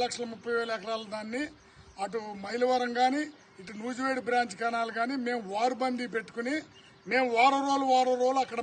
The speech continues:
మనం ఆంధ్రప్రదేశ్లో దిగువ ప్రాంతంలో చేసుకుంటే కానీ కనీసం బ్రాంచ్ కెనాల్ స్థాయికి నీరు వెళ్ళే పరిస్థితి లేదు. నో-, ఇక్కడి నుంచి మేము ఈ నూట ఒకటి దగ్గర నుంచి నందిగాంకి వెళ్ళాలంటే వంద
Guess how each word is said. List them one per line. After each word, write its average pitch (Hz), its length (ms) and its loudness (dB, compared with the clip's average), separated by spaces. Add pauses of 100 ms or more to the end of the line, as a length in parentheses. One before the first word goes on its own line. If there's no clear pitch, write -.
మనం 226 160 -4 (560)
ఆంధ్రప్రదేశ్లో 254 640 0
దిగువ 226 260 -6
ప్రాంతంలో 233 440 -2 (120)
చేసుకుంటే 233 540 -4
కానీ 247 240 0 (720)
కనీసం 285 440 2 (140)
బ్రాంచ్ 254 420 0
కెనాల్ 269 340 6
స్థాయికి 247 460 0
నీరు 233 180 -4
వెళ్ళే 240 160 0
పరిస్థితి 208 540 -8
లేదు. 180 160 -8 (760)
నో-, 202 240 -6
ఇక్కడి 247 200 0
నుంచి 269 360 0
మేము 262 240 6 (680)
ఈ 240 80 -2
నూట 254 320 2
ఒకటి 277 300 -4
దగ్గర 247 300 0
నుంచి 233 260 -4 (840)
నందిగాంకి 262 540 0
వెళ్ళాలంటే 247 420 4 (120)
వంద 233 120 -4